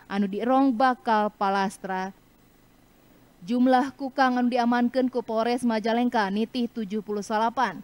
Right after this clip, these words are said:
Tilu puluh opat kukang diantarana dilepaskeun di Tampomas sarta tilu puluh hiji di Karembi. Ari anu sesana dibawa ka Bogor keur direhabilitasi.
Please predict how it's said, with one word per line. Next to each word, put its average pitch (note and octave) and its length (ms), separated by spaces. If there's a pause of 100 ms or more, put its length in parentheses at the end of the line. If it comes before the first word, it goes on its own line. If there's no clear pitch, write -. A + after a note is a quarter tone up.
(380)
Tilu G#3+ 240
puluh B3 160
opat A#3+ 320
kukang B3+ 460
diantarana A#3+ 500
dilepaskeun B3 840
di A#3+ 100
Tampomas A3+ 720
sarta A3+ 400
tilu A3+ 240
puluh A3 240
hiji A#3+ 300
di G#3 180
Karembi. A3 640 (480)
Ari G#3+ 240
anu B3+ 160
sesana B3 720
dibawa B3 500
ka A#3 160
Bogor G3+ 480
keur C4+ 220
direhabilitasi. G#3+ 1500